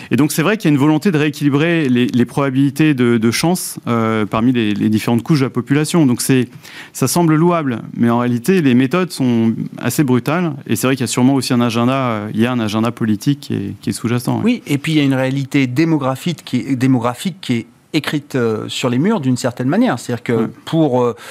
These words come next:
Speaker 2: euh, avoir plus
Speaker 1: Ça, c'est un autre
Speaker 2: d'enfants,
Speaker 1: problème.
Speaker 2: il faut
Speaker 1: Ah ouais,
Speaker 2: quand même
Speaker 1: alors
Speaker 2: qu'on
Speaker 1: ça,
Speaker 2: puisse
Speaker 1: c'est un
Speaker 2: financer les études
Speaker 1: Ah ouais,
Speaker 2: de
Speaker 1: alors ça,
Speaker 2: ces
Speaker 1: c'est un,
Speaker 2: enfants.
Speaker 1: ça, c'est un énorme
Speaker 2: Et on
Speaker 1: problème.
Speaker 2: sait que d'ici la fin du
Speaker 1: Exactement.
Speaker 2: siècle, la démographie chinoise,
Speaker 1: Voilà, c'est une
Speaker 2: c'est
Speaker 1: catastrophe.
Speaker 2: divisé par deux,
Speaker 1: Ça
Speaker 2: hein.
Speaker 1: peut être le, oui, ça va être le pays, euh, un des pays les moins,
Speaker 2: Non,
Speaker 1: les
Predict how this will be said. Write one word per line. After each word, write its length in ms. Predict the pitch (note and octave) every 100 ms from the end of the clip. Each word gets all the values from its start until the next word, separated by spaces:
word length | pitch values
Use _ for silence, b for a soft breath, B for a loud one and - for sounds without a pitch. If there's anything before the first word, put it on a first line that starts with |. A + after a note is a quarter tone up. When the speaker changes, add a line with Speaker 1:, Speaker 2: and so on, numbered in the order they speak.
| B B A#2+
Speaker 2:
euh, 100 | A#2
avoir 300 | D#3+ D#3 F3+
plus 120 | -
Speaker 1:
Ça, 100 | F3
c'est 60 | E3
un 20 |
autre 80 | D#3+
Speaker 2:
d'enfants, 180 | C#3 F#3+
Speaker 1:
problème. 200 | D#3+ D3
Speaker 2:
il 40 | G#2+
faut 140 | G#3+
Speaker 1:
Ah 60 | D#3+
ouais, 60 | D#3+
Speaker 2:
quand 20 |
même 60 | -
Speaker 1:
alors 100 | C#3
Speaker 2:
qu'on 80 |
Speaker 1:
ça, 80 | F#3+
Speaker 2:
puisse 140 | E3+ D#3
Speaker 1:
c'est 40 |
un 120 | C#3+
Speaker 2:
financer 420 | B2 A#3+ G#3+ -
les 200 | G3 F3 E3+
études 80 | -
Speaker 1:
Ah 20 |
ouais, 40 | D3+
Speaker 2:
de 40 |
Speaker 1:
alors 120 | B2 A#2
ça, 120 | F#3
Speaker 2:
ces 60 |
Speaker 1:
c'est 60 | E3
un, 100 | C#3
Speaker 2:
enfants. 140 | C3 -
Speaker 1:
ça, 140 | F3
c'est 120 | - C#3
un 60 |
énorme 160 | C#3 E3+
Speaker 2:
Et 40 |
on 60 | F#3+
Speaker 1:
problème. 220 | E3 D#3
Speaker 2:
sait 100 | D3
que 100 | D3
d'ici 300 | D#3 E3+ -
la 120 | F#3+ E3
fin 160 | F3
du 80 | C3+
Speaker 1:
Exactement. 260 | E3 D4 D#3+
Speaker 2:
siècle, 80 |
la 40 | -
démographie 500 | F#3+ F3+ E3+ - F#3+
chinoise, 260 | - F#3
Speaker 1:
Voilà, 140 | D3+ C3
c'est 140 | -
une 60 | A#3
Speaker 2:
c'est 40 |
Speaker 1:
catastrophe. 320 | C#3+ E3+ G3
Speaker 2:
divisé 160 | G#3 A#3+
par 180 | C#4 A3+
deux, 160 | G3
Speaker 1:
Ça 80 | C#3+
Speaker 2:
hein. 60 | C#3+
Speaker 1:
peut 120 | F#3
être 100 | F#3
le, 260 | D#3+ D3 C3+
oui, 220 | D3+ C3
ça 140 | - C#3
va 80 |
être 140 | E3+ -
le 100 | C3
pays, 400 | C3+ C#3+ E3 E3
euh, 340 | A#2+ A2+ A2 A2
un 100 | C#3+
des 120 | C#3+
pays 180 | D3 D3+
les 100 | C3+
moins, 320 | B2 B2+ B2
Speaker 2:
Non, 60 |
Speaker 1:
les 60 | A#3+